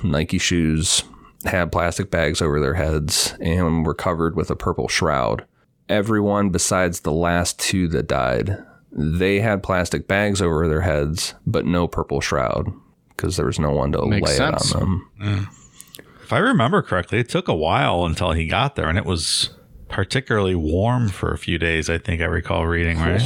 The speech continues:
Speaker 2: Oh.
Speaker 1: Yeah, it was California. I think it was about, it was pushing a week.
Speaker 3: So,
Speaker 1: You
Speaker 3: I,
Speaker 1: know,
Speaker 3: I don't
Speaker 1: five
Speaker 3: think it
Speaker 1: days to
Speaker 3: smelled
Speaker 1: a
Speaker 3: good
Speaker 1: week.
Speaker 3: in there.
Speaker 2: No, no.
Speaker 1: The article I read, he talked back in the day, he talked to,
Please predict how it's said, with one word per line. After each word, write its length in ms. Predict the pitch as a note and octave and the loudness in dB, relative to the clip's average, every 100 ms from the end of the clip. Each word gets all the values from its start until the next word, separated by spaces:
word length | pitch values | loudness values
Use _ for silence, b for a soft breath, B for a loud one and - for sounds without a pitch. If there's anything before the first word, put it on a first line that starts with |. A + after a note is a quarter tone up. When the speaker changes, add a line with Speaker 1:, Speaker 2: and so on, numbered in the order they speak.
| - | -2
Speaker 2:
Oh. 260 | - - - - _ - | -6 -8 -18 -20 _ -2
Speaker 1:
Yeah, 240 | A2+ A#2+ | 2 4
it 40 | |
was 260 | G#2 G2 - - - - - | 2 0 -4 -8 -16 -14 -12
California. 920 | - G#2+ G2+ - G2 G#2+ G2+ F#2+ G2 G#2 | -4 0 0 0 0 2 2 2 2 2
I 60 | |
think 260 | F#2+ G#2 - | 2 0 0
it 60 | |
was 200 | G2+ G2 G#2 - _ _ _ - | 0 0 -2 -6 _ _ _ -2
about, 240 | G2 G2 E2+ - | 0 2 -2 -2
it 40 | G2 | -2
was 160 | G2 | -2
pushing 440 | - - A2+ - G2+ | -4 -2 0 2 0
a 80 | |
week. 440 | F2+ F#2 A#2+ - - _ _ _ | 2 2 0 -4 -16 _ _ _
Speaker 3:
So, 300 | - - - - - _ _ | -8 -6 -6 -12 -20 _ _
Speaker 1:
You 140 | B2 | 0
Speaker 3:
I, 20 | G2 | 2
Speaker 1:
know, 300 | F#2 F2+ G2 | 2 2 0
Speaker 3:
I 60 | F#2 | 0
don't 80 | G2+ | 2
Speaker 1:
five 200 | F2 F#2 | 2 2
Speaker 3:
think 40 | F2 | 2
it 20 | |
Speaker 1:
days 100 | E2+ | 2
to 40 | F#2 | 2
Speaker 3:
smelled 180 | F#2 F#2 F2 | 2 2 2
Speaker 1:
a 40 | |
Speaker 3:
good 140 | F#2 F#2+ | 2 2
Speaker 1:
week. 60 | F2+ | 0
Speaker 3:
in 60 | |
there. 340 | F2 F2 F#2 - - | 0 0 -2 -6 -4
Speaker 2:
No, 300 | A2 D3 - _ _ _ - | -2 -2 -4 _ _ _ -6
no. 360 | A#2 A#2+ D3+ - - - _ - | -2 -2 -2 -6 -16 -20 _ -4
Speaker 1:
The 120 | G#2 | 0
article 380 | G2+ C#3 D3 G#2 | 2 2 2 2
I 40 | |
read, 320 | F#2 G2 G2 F2 | 4 4 2 2
he 120 | A#2+ | -2
talked 300 | - C3+ - _ - | 0 0 -2 _ -2
back 280 | G2+ G#2 G#2 | 0 2 2
in 80 | F#2 | 2
the 80 | |
day, 220 | D#2+ F2+ F2 | 2 2 0
he 140 | - | -2
talked 320 | F#2 G2+ F2+ | -2 -2 0
to, 220 | - D#2+ | 0 0